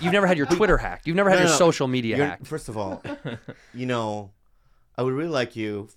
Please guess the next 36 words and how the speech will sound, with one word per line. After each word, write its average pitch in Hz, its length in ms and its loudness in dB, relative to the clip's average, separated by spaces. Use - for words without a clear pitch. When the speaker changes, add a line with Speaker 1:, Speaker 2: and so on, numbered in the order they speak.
Speaker 2:
for 120 120 -8
this 104 180 -8
new 110 140 -8
year 98 180 -6
coming 107 320 -12
up 117 160 -10
Speaker 1:
Uh-huh. 104 280 -8
Speaker 2:
to 117 40 -6
let 123 100 -4
me 143 100 -4
finish - 460 -8
my 98 120 -8
sentence 113 720 -12
before 101 680 -6
you 98 140 -12
make 92 180 -8
a 92 40 -12
joke 82 400 -12
and, 82 180 -16
and 85 160 -14
you 82 60 -14
shame 78 300 -16
me. - 180 -20
Speaker 1:
Oh, 151 160 2
s-, - 220 -8
d-, 135 140 0
so 127 200 0
don't 135 220 0
do 127 100 0
the 120 80 0
show 131 220 0
good. - 280 -10
Speaker 2:
No, 233 80 4
do 359 160 -4
it 349 60 -4
good. 269 260 2